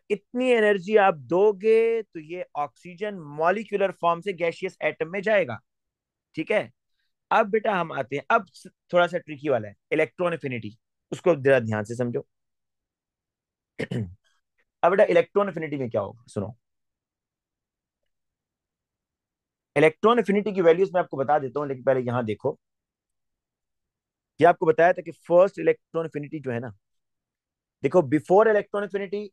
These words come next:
atomization वो हमने कर ली। जब आप पहला इलेक्ट्रॉन ऐड करते हो, this is exothermic, और इसके लिए जो एनर्जी है, माइनस वन फ़ोर्टी वन किलो जूल्स per mole है, ठीक है बेटा। अब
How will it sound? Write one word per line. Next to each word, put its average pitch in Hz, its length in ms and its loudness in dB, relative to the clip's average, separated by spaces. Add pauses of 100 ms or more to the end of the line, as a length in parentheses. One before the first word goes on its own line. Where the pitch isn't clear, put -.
(120)
atomization 147 560 -6
वो 147 80 -4
हमने 123 180 -4
कर 95 160 -4
ली। 82 180 -16 (720)
जब 131 80 4
आप 156 200 4
पहला 123 300 6
इलेक्ट्रॉन 190 480 -2
ऐड 151 200 -4
करते 120 260 -4
हो, 117 240 0
this 127 220 -12
is 156 140 -10 (100)
exothermic, 160 800 -4 (1500)
और 139 100 -4
इसके 170 200 -10
लिए 175 140 0
जो 170 60 -4
एनर्जी 160 300 -2
है, 185 80 6
माइनस 160 280 0
वन 151 120 -2
फ़ोर्टी 127 260 -2
वन 92 160 -10 (1900)
किलो 156 180 8
जूल्स 156 360 2
per 117 120 4
mole 90 180 -10
है, 95 60 -18
ठीक - 200 -6
है 185 120 0 (1900)
बेटा। 190 120 4 (160)
अब 208 80 0